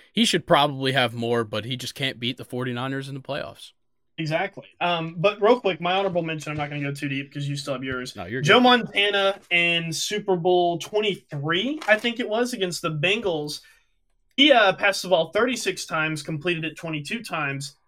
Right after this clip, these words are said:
Speaker 2: three hundred and fifty-seven yards, two touchdowns. He was untouchable that game. I just thought that was a cool stat line.
Speaker 1: Yeah, that's a good one. And my number three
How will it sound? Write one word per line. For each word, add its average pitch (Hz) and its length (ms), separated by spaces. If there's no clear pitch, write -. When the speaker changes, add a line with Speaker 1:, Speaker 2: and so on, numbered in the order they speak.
Speaker 2:
three 247 220
hundred 247 360
and 180 140
fifty-seven 180 720
yards, 139 360
two 156 160
touchdowns. 131 640
He 151 100
was 139 300
untouchable 143 500
that 117 180
game. 123 300
I 135 40
just 143 140
thought 143 120
that 131 100
was 127 80
a - 60
cool 143 180
stat 127 320
line. - 120
Speaker 1:
Yeah, 85 180
that's 92 200
a 104 40
good 95 160
one. 95 180
And 110 460
my 110 280
number 131 240
three 110 480